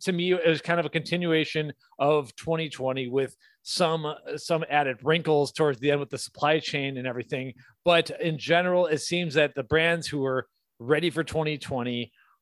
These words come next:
were the ones who are also very well positioned for twenty twenty-one. There was no, this is not really a great time. We're gonna get into this. Wasn't really a great time to be floundering.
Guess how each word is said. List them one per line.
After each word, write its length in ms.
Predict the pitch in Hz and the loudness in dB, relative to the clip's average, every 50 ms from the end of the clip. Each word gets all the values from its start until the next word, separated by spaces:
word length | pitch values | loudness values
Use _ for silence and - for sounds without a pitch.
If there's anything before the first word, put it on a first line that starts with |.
| _ - | _ -2
were 140 | 123 147 | 0 0
the 100 | 135 131 | 0 0
ones 380 | 131 127 147 151 151 156 143 - | 0 0 0 0 0 -2 -4 -2
who 80 | 135 143 | -2 0
are 120 | 139 135 | 0 0
also 420 | 127 139 143 143 131 - 160 139 | 2 2 2 2 2 0 -2 -2
very 340 | 123 107 101 147 131 135 139 | -2 -2 -2 0 0 2 2
well 180 | 135 131 131 123 | 2 2 2 2
positioned 460 | - 131 127 117 127 120 - 131 120 | 2 0 0 0 -2 -4 -6 -6 -8
for 80 | 120 123 | -8 -8
twenty 320 | - - 127 117 117 113 | -8 -8 -6 -6 -6 -8
twenty-one. 640 | - - 120 120 117 117 113 117 123 117 107 98 98 | -6 -4 -4 -2 -2 0 0 0 0 0 -2 -4 -4
There 120 | 117 123 | -4 -4
was 160 | 127 123 110 | -4 -6 -6
no, 340 | 127 139 147 151 151 147 143 _ - - _ - | -2 2 4 4 4 2 0 _ -10 -16 _ -6
this 120 | 165 156 | -4 -2
is 80 | 170 160 | -2 0
not 260 | 147 165 160 160 147 | 2 2 2 0 0
really 260 | 160 160 165 160 160 | 0 2 2 2 2
a 100 | 147 151 | 0 0
great 420 | 127 - 110 110 135 147 160 147 - | -2 -4 -2 0 2 2 2 0 -2
time. 260 | - 151 151 147 147 | -4 -4 -2 -2 2
We're 100 | 165 208 | 4 4
gonna 120 | 214 180 | 4 4
get 160 | 139 147 151 160 | 4 2 2 2
into 180 | 156 135 139 | 0 -2 -4
this. 220 | 131 131 123 - - _ _ _ _ - | -4 -4 -4 -6 -10 _ _ _ _ 2
Wasn't 360 | 151 180 185 175 196 196 185 - - | 4 4 4 2 0 -4 -6 -6 -4
really 300 | 165 175 185 185 185 165 | -2 0 2 2 2 2
a 80 | 165 | 2
great 260 | - - 160 156 147 | 2 2 0 0 0
time 300 | - 147 151 151 156 147 | -2 -2 -2 -2 -2 -2
to 60 | 139 127 | -4 -6
be 140 | 127 139 | -6 -6
floundering. 600 | 123 - 139 123 120 131 127 131 123 123 127 120 | -6 -4 -4 -4 -4 -2 -2 -2 -2 -2 -4 -6